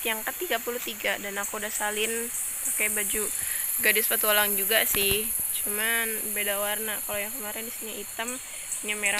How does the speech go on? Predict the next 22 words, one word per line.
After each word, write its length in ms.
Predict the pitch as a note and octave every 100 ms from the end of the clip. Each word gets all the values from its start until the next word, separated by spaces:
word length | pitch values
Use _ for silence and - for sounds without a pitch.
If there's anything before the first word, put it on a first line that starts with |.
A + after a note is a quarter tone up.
| G#3+
ma-, 240 | G3+ F#3+
eh, 160 | C4 A#3+
merah 320 | A#3 A3 A3
marun, 400 | G#3 G3+ G#3 A3
ini 400 | A3+ A3 G#3+ F#3+
hitam. 320 | - G3+ G3 F#3+ -
Kalau 160 | G3
sekarang 400 | - - G#3+ A3+
ini 160 | A3 A3+
yang 80 | A3+
abu-abu, 640 | G3+ G3 G3 F#3+ - G3+
ini 240 | - G#3+ -
merah. 320 | - - - - - - - - - - - - -
Karena 240 | - C4+ C#4
yang 80 |
kemarin 320 | D4 C#4+ C#4+ C#4
itu 160 | C#4
kotor, 640 | C#4 C4 B3+ C4 C4 C4+ C4+
udah 320 | A#3+ A3+ A3
banyak 240 | A3 A#3+
keringetnya 480 | C4 A#3+ A#3+ A#3+ A#3
juga, 560 | A3+ G#3+ G#3+ A3+ A#3